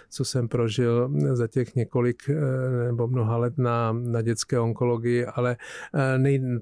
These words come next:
to nejde jenom o nádorová onemocnění. Máme tady amyotrofickou laterální sklerózu, máme tady řadu onemocnění, kdy to tělo, eh, velmi trpí, ale přitom ta hlava má, eh, stále rozhodovací schopnost.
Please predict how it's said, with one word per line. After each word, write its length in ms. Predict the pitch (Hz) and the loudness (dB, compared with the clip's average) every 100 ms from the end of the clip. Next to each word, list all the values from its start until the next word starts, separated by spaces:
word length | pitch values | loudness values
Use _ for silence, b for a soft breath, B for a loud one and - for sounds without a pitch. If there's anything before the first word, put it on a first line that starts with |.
| - | 0
to 380 | 123 123 123 123 | 2 4 4 2
nejde 280 | 127 123 127 | 2 2 2
jenom 260 | 127 131 | 2 2
o 120 | 151 | 2
nádorová 520 | 123 117 123 135 135 127 | 2 2 2 2 2 0
onemocnění. 680 | 123 117 110 - 120 120 | 0 0 -2 0 0 2
Máme 240 | 117 117 113 | 2 0 0
tady 200 | 120 117 | 0 0
amyotrofickou 840 | 113 120 110 123 - 120 - 123 | 0 0 0 -2 -2 -4 -4 -2
laterální 540 | 113 - 123 120 120 | -2 -2 -2 0 0
sklerózu, 720 | 110 - 123 127 123 120 135 117 | -2 -2 0 2 0 0 -2 -2
máme 320 | 117 117 113 | 0 0 0
tady 320 | 117 120 120 B B B B | -2 -2 -2 B B B B
řadu 260 | 117 131 | 0 2
onemocnění, 680 | 127 127 123 117 - 123 127 | 2 2 2 0 0 2 2
kdy 180 | 120 117 | 2 0
to 180 | - 123 | 0 -4
tělo, 560 | - 123 117 117 117 - B B B | 0 0 2 2 0 -4 B B B
eh, 280 | 143 139 131 | 0 2 2
velmi 340 | 123 120 135 | 2 2 2
trpí, 240 | - 127 - 127 123 | 0 -4 0 2 2
ale 180 | 117 113 | 2 0
přitom 380 | - 117 117 117 | -4 -4 -2 -2
ta 140 | 123 | 0
hlava 460 | 107 113 113 117 117 | 0 2 2 0 -2
má, 540 | 143 127 117 113 117 | -2 -2 0 0 0
eh, 540 | 170 165 139 127 147 131 | -2 -2 -2 -2 -4 -4
stále 360 | - 120 123 | -4 -2 0
rozhodovací 720 | 123 113 120 123 120 - 135 | 0 0 0 0 -2 -4 -4
schopnost. 600 | - 123 - 131 123 - | -4 -4 -2 0 0 -4